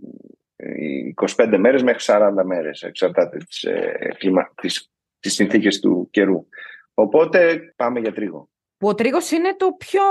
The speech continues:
Speaker 2: το
Speaker 1: Ε,
Speaker 2: πικ, ας πούμε, η
Speaker 1: είναι το
Speaker 2: κορυφή.
Speaker 1: πικ. Όλο τον χρόνο δουλεύαμε, δουλεύανε οι άνθρωποι του αμπελιού για να, ε, για να παράξουμε αυτόν τον καρπό, που θα τον μαζέψουμε
Speaker 2: Ναι.
Speaker 1: σ-, στον επόμενο μήνα,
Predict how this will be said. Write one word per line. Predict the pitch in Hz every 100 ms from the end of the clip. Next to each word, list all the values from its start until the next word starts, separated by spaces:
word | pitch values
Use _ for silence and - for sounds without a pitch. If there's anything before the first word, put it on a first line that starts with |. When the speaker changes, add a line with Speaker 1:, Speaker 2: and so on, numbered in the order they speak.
| 381 381 370 359 359 349 330 _ _ -
Speaker 2:
το | -
Speaker 1:
Ε, | -
Speaker 2:
πικ, | 208 277 -
ας | 165 -
πούμε, | - 180 170
η |
Speaker 1:
είναι | 233 240
το | 226
Speaker 2:
κορυφή. | 214 208 202
Speaker 1:
πικ. | 190 165
Όλο | 165 180 185
τον | 165
χρόνο | 175 190 185 147 _
δουλεύαμε, | 156 156 170 160 143 135 127 127 117
δουλεύανε | 139 143 151 143
οι | 131 127 127 127
άνθρωποι | 135 143 131
του | 123
αμπελιού | 117 123 135 135
για | 135 117 107
να, | 113 113 110 107 101 104 _ _ _ _ _
ε, | 95 - 98 - - _
για | - 147 135
να | 127 123
παράξουμε | - 139 151 151 139
αυτόν | -
τον | 131
καρπό, | 117 110 - 143 214 - -
που | 175 - -
θα | 185
τον | 151 156
μαζέψουμε | 147 143 170 202 131
Speaker 2:
Ναι. | 131
Speaker 1:
σ-, | 127 _
στον | - 131 123
επόμενο | 110 131 123 113 98 -
μήνα, | 101 139 185 262